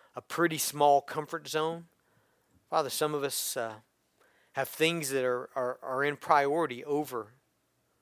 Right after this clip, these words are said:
obeying and following you. And God, I pray that you'd fix that this morning. God, fix that in our hearts. God, make us responsive and obedient to you this morning,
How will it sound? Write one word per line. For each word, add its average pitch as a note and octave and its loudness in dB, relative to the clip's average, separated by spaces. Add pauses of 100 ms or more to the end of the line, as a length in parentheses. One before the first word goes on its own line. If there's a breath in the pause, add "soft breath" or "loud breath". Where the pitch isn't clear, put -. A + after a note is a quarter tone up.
(600)
obeying C3 -2
and A#2 -10
following B2+ -2
you. G#2+ -12 (1300)
And A#2 -16
God, C3+ 4
I D3 10
pray C3+ -2
that A2+ -6
you'd A#2+ -14
fix - -6
that A#2 -4
this - -10
morning. A2 -18 (1040 soft breath)
God, A#2+ -8
fix - 0
that E3 4
in C#3 2
our B2+ 2
hearts. - -8
God, D3 -2
make D3 4
us C#3 0 (320 loud breath)
responsive E3+ 4
and C3 -8
obedient D3+ -4
to D3 -10
you C#3 -10
this B2+ -6
morning, G2 -18